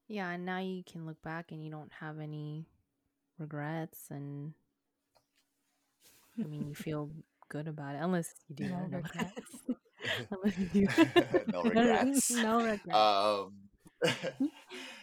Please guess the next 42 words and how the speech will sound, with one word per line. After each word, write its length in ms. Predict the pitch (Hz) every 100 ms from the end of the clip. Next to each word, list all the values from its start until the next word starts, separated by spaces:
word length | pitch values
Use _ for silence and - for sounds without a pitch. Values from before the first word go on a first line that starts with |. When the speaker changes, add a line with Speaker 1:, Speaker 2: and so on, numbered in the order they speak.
| - -
Speaker 3:
now 100 | 120
I 40 |
don't 100 | 160
have 120 | 214 180
regrets. 760 | 139 110 117 - - - - 107
Maybe, 560 | 117 120 131 123 120 117 - _ _ _ _ _ _ _
you 80 | 120
know, 200 | 110 98
I 140 | 85 110
try 240 | - 120
to 60 | 95
look 140 | 90
from 120 | 101
the 80 | 87
other 200 | - 82 - _ _
party's 360 | - 80 80 -
point 220 | - 82
of 80 | 78
view 120 | 80
sometimes. 520 | - - 90 80 78 82
Maybe 300 | 78 76 71
that 160 | 67 -
person 240 | 78 -
might 180 | 69 67
be 260 | 69 67 69 _ _ _ _ _ _ _ _ _ -
a 40 |
little 200 | 80 71
mad 200 | 73 78
about 320 | 78 76 69 69
it, 240 | 67 67 -
but, 340 | 65 65 64 _ _ _ _ _ _ _ _ _ _ _ _ _ _ _ _ _ _ _ -
oh, 140 | 151
not 220 | 143 120
mad 220 | 95 90
that 140 | 87 76
I, 100 | 80 _ _ _ _ _ _ _ _
be 140 | 95
being 200 | 90 92
honest, 360 | 65 90 87 82
just, 340 | 76 - -
you 100 | 78
know, 280 | 82 73 73